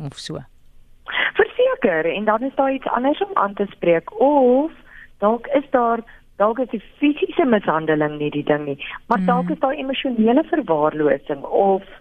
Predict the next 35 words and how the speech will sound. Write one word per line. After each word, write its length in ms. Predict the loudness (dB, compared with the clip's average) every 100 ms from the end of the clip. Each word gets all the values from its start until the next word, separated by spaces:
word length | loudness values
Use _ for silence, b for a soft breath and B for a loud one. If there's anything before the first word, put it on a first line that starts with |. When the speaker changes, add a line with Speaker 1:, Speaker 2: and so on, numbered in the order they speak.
| -4
Speaker 2:
ehm, 260 | 0 0 -2 -12 -18 B B B
emosionele, 1120 | 2 2 2 0 0 2 2 4 4 4 2
ehm, 460 | 0 -2 -4 -12 -10
ehm, 320 | -2 -2 -2 -8 -10
eh, 800 | -4 -2 0 -2 -4 -8 -2 0 0
geweld. 440 | 0 -2 -2 -10 -18 B B 0
Jy 80 |
weet, 140 | 0 0
mens 220 | -4 -2
sal 200 | -2 -2
nie 180 | -2 0
eers 220 | -2 0
weet 260 | 0 0 0
nie, 80 | -2
maar 120 | 0
dit 120 | 0
is 60 | -2
nie 100 | -2
vir 120 | 2
jou 320 | 2 0 -4
om 60 | -6
te 100 | -6
bepaal 560 | -8 -2 0 0 -2
nie. 200 | -4 -10 -14 -20 -20 B B B
As 180 | -2 -2
'n 80 | -4
kind 160 | -4
dan 180 | -2 -2
aan, 420 | 0 0 0 -4 -4 -4
aandag 300 | 0 -2 -2
soek 220 | -6 -4
op 120 | -4
so 160 | 0 0
'n 40 | 0
manier, 320 | -2 -2